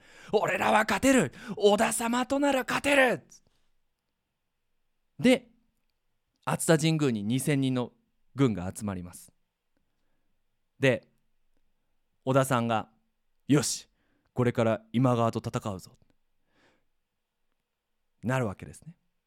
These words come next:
で、今川義元さん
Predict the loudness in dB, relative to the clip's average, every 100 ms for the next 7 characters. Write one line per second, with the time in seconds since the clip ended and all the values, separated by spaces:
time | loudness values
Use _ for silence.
0 | _ _ _ _ _ _ _ -4 -2 -4
1 | _ _ _ _ _ _ _ _ _ _
2 | _ _ _ _ _ _ _ _ _ _
3 | _ _ _ _ _ _ _ _ _ 0
4 | 4 4 4 2 2 2 -2 -6 -8 -12
5 | -18